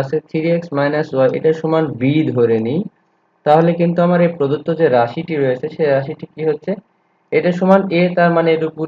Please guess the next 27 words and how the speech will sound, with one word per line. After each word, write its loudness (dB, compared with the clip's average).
কিউব, -6
এ 4
কিউব, -2
মাইনাস 4
এখানে 2
থ্রি, 0
এটা 2
a, 2
তাহলে 2
এ 4
স্কয়ার, 2
আর 2
এটা -8
হচ্ছে -6
b, -6
এখানে -6
b -10
বসলো, -2
প্লাস 6
এই -2
থ্রি, -2
এখানে -2
হচ্ছে -4
a, 2
আর 2
এটা -4
হচ্ছে -4